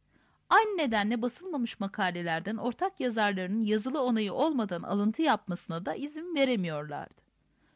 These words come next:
Sol çakılıp kalmıştı. Doktor Key'e mektup yazıp ortak çalışmalarının akıbetinden söz etmeden kendisine atıfta bulunmak için izni isteyemezdi. Bir kez daha Sol hiçbir şey yapmamıştı.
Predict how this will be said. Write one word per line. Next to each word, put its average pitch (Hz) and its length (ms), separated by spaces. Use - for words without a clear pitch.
Sol 330 380
çakılıp - 500
kalmıştı. 160 600
Doktor 392 400
Key'e 330 260
mektup 262 440
yazıp 185 320
ortak 208 380
çalışmalarının 208 680
akıbetinden 196 840
söz 208 280
etmeden 175 540
kendisine 277 460
atıfta 277 440
bulunmak 220 400
için - 240
izni 208 480
isteyemezdi. 233 800
Bir 427 120
kez 214 300
daha 185 220
Sol 202 400
hiçbir - 280
şey 190 220
yapmamıştı. - 760